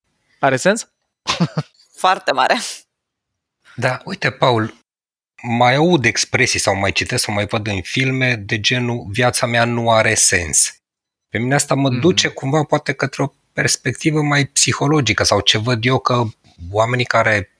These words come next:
Speaker 3: exprimă sau spun sau simt că viața lor nu are sens.
Speaker 1: Bun.
Speaker 3: E cumva și o componentă psihologică aici?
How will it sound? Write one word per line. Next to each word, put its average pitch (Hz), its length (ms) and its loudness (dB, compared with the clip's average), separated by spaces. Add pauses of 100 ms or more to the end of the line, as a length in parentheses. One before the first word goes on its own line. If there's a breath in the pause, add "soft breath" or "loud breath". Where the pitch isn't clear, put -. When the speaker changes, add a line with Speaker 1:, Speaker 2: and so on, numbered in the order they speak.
Speaker 3:
exprimă 120 560 0
sau 92 200 2
spun 117 360 -2
sau 90 180 0
simt 117 340 0
că 104 120 0
viața 104 360 -2
lor 107 180 0
nu 110 220 0
are 101 180 2
sens. 87 640 0 (720)
Speaker 1:
Bun. 113 300 -2
Speaker 3:
E 107 60 2
cumva 127 280 0
și - 100 2
o - 40 -2
componentă 113 760 0
psihologică 135 880 0
aici? - 360 -2